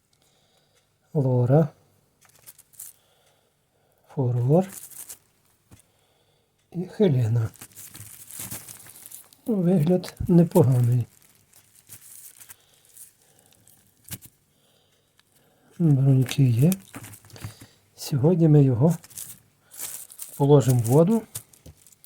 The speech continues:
щоб він намокав. Я зразу з кожного чубука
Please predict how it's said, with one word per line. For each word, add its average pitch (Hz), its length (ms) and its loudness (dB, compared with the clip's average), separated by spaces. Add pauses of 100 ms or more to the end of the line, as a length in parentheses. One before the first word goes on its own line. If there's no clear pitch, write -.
(760)
щоб 127 160 -8
він 160 260 -2 (460)
намокав. 143 600 -2
Я 160 220 2
зразу 156 480 6 (100)
з - 140 -6
кожного 135 640 6
чубука 151 600 2